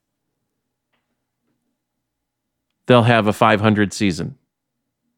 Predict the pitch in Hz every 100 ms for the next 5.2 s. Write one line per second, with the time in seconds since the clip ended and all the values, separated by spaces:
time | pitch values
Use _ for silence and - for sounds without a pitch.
0 | _ _ _ _ _ _ _ _ _ _
1 | _ _ _ _ _ _ _ _ _ _
2 | _ _ _ _ _ _ _ _ _ _
3 | _ _ _ _ _ _ _ _ _ _
4 | _ _ _ - - 160 233 240 143 120
5 | -